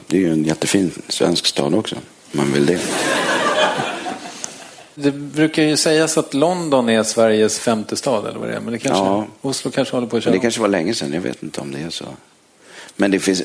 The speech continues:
Speaker 1: finns det något ställe där det inte är mycket svenskar? Alltså i världen,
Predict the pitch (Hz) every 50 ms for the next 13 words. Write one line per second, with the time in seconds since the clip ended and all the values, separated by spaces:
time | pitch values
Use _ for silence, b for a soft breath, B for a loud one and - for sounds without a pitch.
0 | - 90 87 - - 104 101 - - 92 82 85 98 - - - - 82 76 71
1 | 69 69 73 73 73 73 71 71 76 85 87 - - - - 85 82 71 - -
2 | - - - - - - _ - - - _ _ _ _ - - - - 92 92
3 | 80 85 80 - - - 57 55